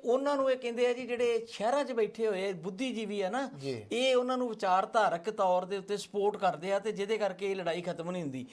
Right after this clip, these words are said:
Speaker 2: ਹੂੰ।
Speaker 1: ਤੇ ਇਹਨਾਂ ਬਹੁਤ ਸਾਰੇ ਲੋਕਾਂ ਨੂੰ ਫੜਿਆ ਸੀਗਾ। ਤੇ ਇਸ ਤਰ੍ਹਾਂ ਹੀ ਇਹ ਜਿਹੜੇ ਮਨੁੱਖੀ ਅਧਿਕਾਰਾਂ ਲਈ ਕੰਮ ਕਰਦੇ ਸੀਗੇ, ਗੌਤਮ ਨਵਲੱਖਾ,
Speaker 2: ਜੀ।
Speaker 1: ਉਹਨਾਂ ਨੂੰ, ਅਹ, ਇਹਨਾਂ ਨੇ ਅਰੈਸਟ ਕੀਤਾ ਹੋਇਆ ਸੀਗਾ।
Speaker 2: ਹੂੰ।
Speaker 1: ਤੇ ਉਹਨਾਂ ਦੀ ਸਿਹਤ ਬਹੁਤ ਖਰਾਬ ਸੀਗੀ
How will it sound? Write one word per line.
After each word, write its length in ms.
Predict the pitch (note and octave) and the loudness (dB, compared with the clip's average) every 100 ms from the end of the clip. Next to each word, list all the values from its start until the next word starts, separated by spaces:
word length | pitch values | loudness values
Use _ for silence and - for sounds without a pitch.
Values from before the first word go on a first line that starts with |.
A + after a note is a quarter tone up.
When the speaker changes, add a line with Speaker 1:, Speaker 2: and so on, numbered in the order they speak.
| D#3 | -12
Speaker 2:
ਹੂੰ। 200 | D#3 C#3+ | -8 2
Speaker 1:
ਤੇ 100 | B3+ | 4
ਇਹਨਾਂ 180 | C4 C#4 | 6 4
ਬਹੁਤ 240 | A#3 B3+ | 2 0
ਸਾਰੇ 200 | B3+ B3+ | 0 0
ਲੋਕਾਂ 280 | A3 G#3+ G#3 | 0 0 -2
ਨੂੰ 120 | G3+ | -2
ਫੜਿਆ 260 | F3+ F3 F3+ | -2 0 0
ਸੀਗਾ। 300 | E3+ C#3 A#2 - - - | -2 -6 -6 -14 -20 -4
ਤੇ 160 | A#3+ A#3+ | 2 2
ਇਸ 100 | A3+ | 2
ਤਰ੍ਹਾਂ 200 | B3 C4+ | 0 2
ਹੀ 100 | C4+ | 4
ਇਹ 360 | B3+ B3 A#3+ A3+ - | 8 8 6 0 -4
ਜਿਹੜੇ 320 | F#3+ G3 G#3 G#3 | -6 0 2 2
ਮਨੁੱਖੀ 380 | F#3+ F3+ - | 0 -6 -6
ਅਧਿਕਾਰਾਂ 360 | A3 A3 F#3+ D#3+ | -4 0 0 -2
ਲਈ 100 | F#3 | -4
ਕੰਮ 280 | F#3 F3 F3+ | -2 -2 0
ਕਰਦੇ 360 | F#3 E3+ G3 | -2 0 -4
ਸੀਗੇ, 380 | F3+ F#3 F#3 F#3 | -4 -4 -4 -6
ਗੌਤਮ 440 | D3+ E3 E3 F#3 E3+ | -2 -2 -2 -6 -2
ਨਵਲੱਖਾ, 680 | E3 D#3 D#3 - G3 E3 - - C#3 | -2 -2 -6 0 0 0 -4 -16 -8
Speaker 2:
ਜੀ। 200 | C3+ G#2+ | -8 -2
Speaker 1:
ਉਹਨਾਂ 340 | A3+ B3 C4+ C4 | 0 2 2 2
ਨੂੰ, 380 | A#3+ A#3+ A#3+ - - | 0 0 -2 -6 -8
ਅਹ, 280 | G3 F#3 G3 | -4 -4 -2
ਇਹਨਾਂ 220 | G3+ G#3 | -2 0
ਨੇ 120 | G#3 | 0
ਅਰੈਸਟ 260 | F#3+ F3+ - | 2 0 -2
ਕੀਤਾ 300 | F#3 G3 F#3 | -8 0 2
ਹੋਇਆ 160 | D3 | 2
ਸੀਗਾ। 340 | C#3 C3+ A#2+ - - | -2 -4 -8 -8 -12
Speaker 2:
ਹੂੰ। 260 | C#3 B2 G2 | -10 -10 -4
Speaker 1:
ਤੇ 100 | B3 | -4
ਉਹਨਾਂ 300 | B3 A#3+ C#4 | -2 0 2
ਦੀ 80 | C4+ | 0
ਸਿਹਤ 320 | - A3+ B3+ | -2 -2 -2
ਬਹੁਤ 260 | G#3+ B3 A#3 | 0 -2 0
ਖਰਾਬ 300 | G3+ F3+ F3+ | 4 4 4
ਸੀਗੀ 360 | G#3 F#3+ G3 | -2 -8 -8